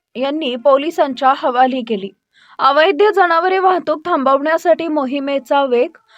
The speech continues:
कत्तलीसाठी पायी नेण्याचा मार्ग अवलंबल्याचा आरोप. कारवाई न झाल्यास आम्ही स्वतः उत्तर देऊ, बजरंग दलाचा इशारा.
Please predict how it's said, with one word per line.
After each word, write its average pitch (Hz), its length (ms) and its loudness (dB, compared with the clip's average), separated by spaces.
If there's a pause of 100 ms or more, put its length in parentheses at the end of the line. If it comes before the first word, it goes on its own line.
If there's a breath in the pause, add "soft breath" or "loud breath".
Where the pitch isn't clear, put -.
(220 soft breath)
कत्तलीसाठी 392 720 2
पायी 339 320 2
नेण्याचा 349 460 0
मार्ग 294 280 0
अवलंबल्याचा 285 760 2
आरोप. 254 580 2
कारवाई 269 420 0
न 330 240 0
झाल्यास 339 460 0
आम्ही 294 300 -4
स्वतः 302 520 0
उत्तर 320 440 2
देऊ, 302 300 2 (420 soft breath)
बजरंग 349 600 0
दलाचा 277 580 2
इशारा. 233 440 -2